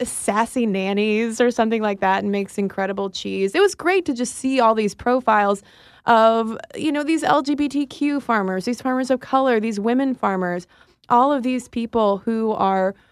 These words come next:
reclaiming land in their own ways, and also considering, Caroline,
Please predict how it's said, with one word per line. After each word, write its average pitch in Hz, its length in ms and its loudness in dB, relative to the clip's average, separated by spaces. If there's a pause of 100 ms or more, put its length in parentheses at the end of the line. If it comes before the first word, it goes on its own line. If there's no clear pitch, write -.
(140)
reclaiming 220 920 -4
land 208 640 2
in 196 100 0
their 208 180 0
own 247 240 2
ways, 202 360 -2
and 247 160 2
also 320 320 0
considering, 240 560 0
Caroline, 190 480 -4